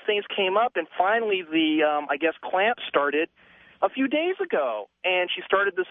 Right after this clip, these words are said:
thing where, you know, if you don't start getting more serious with me, I could get a good time anywhere. And I didn't say anything. I just kept my mouth shut. And, you know, you need to get more serious with me. You know, we've been together all this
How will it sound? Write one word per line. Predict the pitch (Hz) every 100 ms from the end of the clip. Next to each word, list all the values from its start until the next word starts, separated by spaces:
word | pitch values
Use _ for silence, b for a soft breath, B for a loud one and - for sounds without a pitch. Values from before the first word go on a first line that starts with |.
| -
thing | 185 190 175
where, | 170 156 151 B B B B B
you | 170
know, | 208 214
if | 208 -
you |
don't | 196 233
start | 214 208
getting | 208 202
more | 190 170 -
serious | 202 233 -
with | 170
me, | 170
I | 170
could | 226 -
get | 180
a |
good | 151 175 -
time | - 185 185 196 165
anywhere. | 196 254 220 147 117 107 95 - _ _ b b _ -
And | 160 160
I | 165
didn't | 196 196 -
say | 208 175
anything. | 160 - 156
I | 143
just | -
kept | - 160
my | 180
mouth | 160 135 - -
shut. | 143 143 143
And, | 139 160 170
you | 180
know, | 170 - B -
you | 160
need | 233
to |
get | 294 277
more | 190 175 -
serious | 180 202 240 220 -
with | 156
me. | 156 156
You | 156
know, | 165
we've | 165
been | 190
together | 180 180 160
all | 156
this | 190